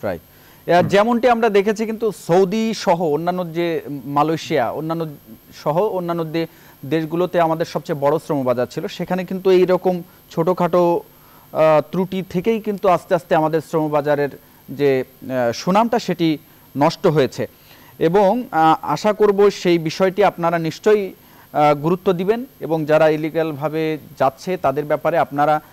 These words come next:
Speaker 1: আরও মানুষকে সচেতন করার জন্য যে উদ্যোগ সেটি আপনারা নিবেন। আপনার কাছে আবার আসব, আ,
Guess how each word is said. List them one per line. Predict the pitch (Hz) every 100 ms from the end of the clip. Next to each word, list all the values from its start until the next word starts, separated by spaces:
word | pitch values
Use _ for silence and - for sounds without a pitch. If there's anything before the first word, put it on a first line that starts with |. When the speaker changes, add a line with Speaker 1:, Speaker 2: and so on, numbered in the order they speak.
| - - -
Speaker 1:
আরও | 123 165
মানুষকে | 151 151 -
সচেতন | 156 151 - 175 185 175
করার | 180 165 151
জন্য | 165 190 170
যে |
উদ্যোগ | 170 147 143 196
সেটি | - 160 143 139 131 -
আপনারা | 143 139 131
নিবেন। | 135 147 214
আপনার | 165 160 156
কাছে | 160 170
আবার | 143 156
আসব, | 143 135 180 226 - - - - -
আ, | 151 143 143